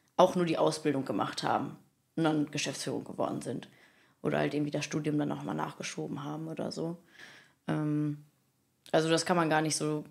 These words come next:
genau sagen. Ähm, hat auf jeden Fall also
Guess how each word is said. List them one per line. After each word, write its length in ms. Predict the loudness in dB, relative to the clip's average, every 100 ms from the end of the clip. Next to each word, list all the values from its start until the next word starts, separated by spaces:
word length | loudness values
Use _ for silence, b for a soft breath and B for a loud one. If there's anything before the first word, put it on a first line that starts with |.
| -2
genau 280 | 4 6 4
sagen. 500 | 4 4 4 2 -2 -6 B B B B B B 0
Ähm, 380 | 2 2 0 -4 -18 _ -6 0
hat 120 | 2
auf 120 | 4
jeden 140 | 2 6
Fall 220 | 8 8
also 280 | 4 2